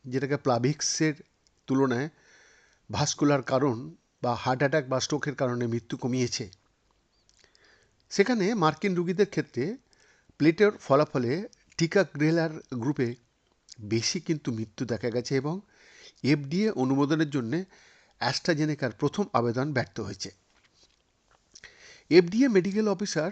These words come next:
টমাস মার্সেনিয়াক অ্যাস্ট্রাজেনেকার পুনঃসাবমিশন পর্যালোচনা করেছেন, কিন্তু এটিকে জমা দেওয়ার সম্পূর্ণতা এবং স্পন্সর অনুরোধের সম্পূর্ণ এবং সঠিকভাবে সাড়া দেওয়ার বিষয়ে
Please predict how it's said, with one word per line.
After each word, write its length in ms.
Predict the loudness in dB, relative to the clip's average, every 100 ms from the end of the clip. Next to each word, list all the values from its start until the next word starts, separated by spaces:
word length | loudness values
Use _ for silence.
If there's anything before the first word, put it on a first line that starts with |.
| -2
টমাস 460 | -2 -2 -6 -8 -16 -12
মার্সেনিয়াক 680 | -2 -2 -2 -2 0 -2 -4 _ _ _ _ _ _ _ _ _ _
অ্যাস্ট্রাজেনেকার 800 | -4 -2 -2 0 -2 -2 -4 -4 -10 _ _ _ _ _
পুনঃসাবমিশন 880 | -2 2 2 2 0 0 -2 0 -2
পর্যালোচনা 640 | 0 0 0 -2 -2 -8 -4
করেছেন, 400 | -2 -2 -6 -12 _ _ _ _ _ -6
কিন্তু 240 | -2 2 2
এটিকে 420 | 2 -2 -2 -2
জমা 560 | -2 -2 0 0 -2 -8 _ -20 _ _ -4
দেওয়ার 280 | -2 0 -2
সম্পূর্ণতা 720 | -4 -4 -6 -2 -2 -2 -4
এবং 140 | -4 -4
স্পন্সর 540 | -6 -4 -4 -4 -4
অনুরোধের 400 | -4 -2 -2 -2
সম্পূর্ণ 640 | -4 -6 -6 -6 -4 -4 -6 _ -20 -20 _ _ -2
এবং 200 | 0 0
সঠিকভাবে 560 | 0 0 0 0 -2 -2
সাড়া 260 | -2 0
দেওয়ার 220 | 2 0 0
বিষয়ে 360 | -4 -4 -6